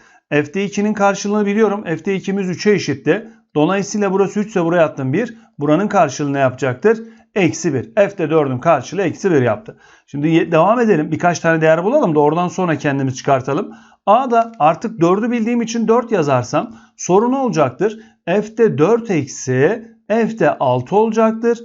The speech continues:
Bu durumdaki verileri yerine yazarsam sonucu biraz daha rahatlatacağım. F'de dördün karşılığı eksi bir.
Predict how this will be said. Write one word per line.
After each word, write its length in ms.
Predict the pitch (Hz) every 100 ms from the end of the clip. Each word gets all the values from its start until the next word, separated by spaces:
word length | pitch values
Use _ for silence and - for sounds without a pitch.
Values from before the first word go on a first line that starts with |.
| - _ 160
Bu 220 | 185 240
durumdaki 560 | 226 170 143 135 135
verileri 400 | 151 190 196 160
yerine 320 | 135 143 139 127
yazarsam 720 | 127 165 214 214 226 247 - -
sonucu 600 | - 269 180 170 226 226
biraz 300 | 320 233 151
daha 140 | 202 214
rahatlatacağım. 600 | 175 156 143 139 117 - - _
F'de 300 | 160 156 214
dördün 280 | 208 208 214
karşılığı 580 | 214 156 - 175 202 -
eksi 440 | 160 135 - 196 151
bir. 220 | 127